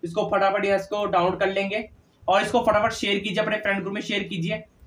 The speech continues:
जिससे उनको भी लगे और ये हिसाब से यहाँ पे download होने लग जाएगा। जैसे नीचे देख लिया आप download होने लग गया, इसको download कर सकते हैं। बाकी जो है प्री मैट्रिक,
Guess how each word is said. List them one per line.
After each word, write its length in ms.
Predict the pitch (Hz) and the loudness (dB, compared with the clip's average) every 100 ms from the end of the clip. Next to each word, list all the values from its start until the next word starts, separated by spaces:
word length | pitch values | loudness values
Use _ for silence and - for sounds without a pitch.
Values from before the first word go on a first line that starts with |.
| - _ | -20 _
जिससे 180 | 165 175 | -4 -2
उनको 220 | 202 202 | 0 0
भी 140 | 202 202 | -2 0
लगे 200 | 185 214 | 2 2
और 200 | 190 190 | 2 2
ये 200 | 196 202 | 2 -2
हिसाब 500 | 170 - 165 185 170 | -4 -6 -6 -2 -2
से 100 | 202 | -2
यहाँ 120 | 185 | -2
पे 160 | 190 220 | 0 -2
download 300 | 175 170 170 | 2 4 4
होने 120 | 170 | 6
लग 140 | 156 147 | 4 4
जाएगा। 200 | 143 143 | 2 2
जैसे 260 | 170 202 | 0 -2
नीचे 200 | 196 170 | -2 -2
देख 140 | 180 196 | -2 0
लिया 140 | 208 | 0
आप 60 | 175 | 2
download 220 | 170 170 | 4 4
होने 120 | 170 | 4
लग 120 | 170 | 4
गया, 220 | 170 170 - _ - | 2 0 -4 _ -6
इसको 120 | 190 | 0
download 300 | 180 175 175 | 4 4 4
कर 100 | 160 | 2
सकते 260 | 160 160 135 | 0 -2 -2
हैं। 160 | - - _ _ _ | -4 -8 _ _ _
बाकी 360 | - 180 170 220 | 0 2 2 2
जो 120 | 226 | 4
है 100 | 226 233 | 4 2
प्री 200 | 233 226 | -2 2
मैट्रिक, 460 | 214 214 220 226 | 2 2 0 -6